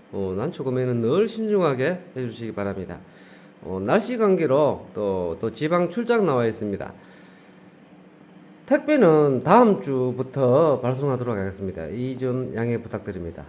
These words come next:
자, 여덟 품종 높은 산에서 열심히 또 한번 설명해 보겠습니다. 일 번, 어, 일 번은 사계 두촉입니다. 사계 신화가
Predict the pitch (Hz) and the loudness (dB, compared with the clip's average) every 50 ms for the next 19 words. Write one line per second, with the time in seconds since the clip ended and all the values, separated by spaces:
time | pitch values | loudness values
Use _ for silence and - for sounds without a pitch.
0 | - - - 95 95 92 95 104 147 156 160 131 - 117 113 110 104 110 123 156 | -18 -14 -10 -8 -6 -4 -4 -4 -2 -4 -4 -6 -6 -6 -6 -4 -4 -2 -2 -4
1 | 139 110 117 107 98 113 107 113 123 120 113 117 107 98 110 131 147 143 143 151 | -4 -6 -8 -10 -8 -8 -6 -6 -4 -6 -6 -6 -4 -4 -2 -2 -4 -4 -6 -8
2 | 147 139 127 120 135 160 - - - 107 110 113 117 120 113 - - 135 123 123 | -6 -4 -4 -4 -4 -4 -6 -8 -8 -8 -6 -4 -4 -4 -6 -6 -6 -6 -6 -4
3 | 131 123 110 104 101 98 95 101 110 113 107 104 95 98 123 170 - - - - | -4 -4 -4 -6 -6 -8 -8 -8 -8 -6 -6 -4 -4 -4 -4 -4 -6 -10 -16 -20
4 | - - - - - - - - - _ _ - - - - - - - - - | -20 -20 -20 -20 -20 -20 -20 -20 -20 _ _ -20 -20 -20 -20 -20 -20 -20 -20 -12
5 | - - 196 214 233 220 202 190 135 92 85 - - - 104 98 95 92 90 92 | -4 2 4 4 6 6 6 4 4 2 0 -6 -14 -10 -6 -4 -4 -2 -2 -2
6 | 92 95 95 127 185 226 233 226 240 226 175 139 143 190 202 190 - - - - | -4 -4 -2 0 2 2 4 6 6 8 8 6 4 4 2 0 -4 -14 -20 -20
7 | - - - - 190 220 226 226 220 247 247 240 240 165 - - 151 135 120 107 | -20 -20 -8 -2 2 2 2 4 4 4 4 4 2 -2 -8 -6 -6 -4 -2 -2
8 | 95 87 80 - - - - - - - - - - - - - - - - - | -2 -4 -6 -8 -12 -16 -18 -20 -20 -20 -20 -20 -20 -20 -20 -20 -20 -20 -20 -20
9 | - - - 156 175 170 190 185 190 - 175 180 185 190 156 135 113 113 110 101 | -20 -12 -6 -4 -4 -2 -2 -4 -2 -2 0 0 0 0 0 0 0 0 0 -2
10 | 95 - | -2 -6